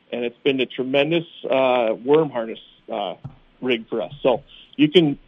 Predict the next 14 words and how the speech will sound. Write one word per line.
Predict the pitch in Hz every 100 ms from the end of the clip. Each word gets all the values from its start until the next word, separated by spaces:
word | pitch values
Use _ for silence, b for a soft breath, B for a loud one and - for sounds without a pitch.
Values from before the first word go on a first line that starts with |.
| - _
troll | - 160 160 196 208
or | 139
drift | 131 135 170 180
these | 147 -
things | - 127 120
down | 113 131 143
to | 135
a |
quarter | - 143 135
mile | 127 127 123
an | 113
hour, | 117 123 113
and | 98 117
those | 113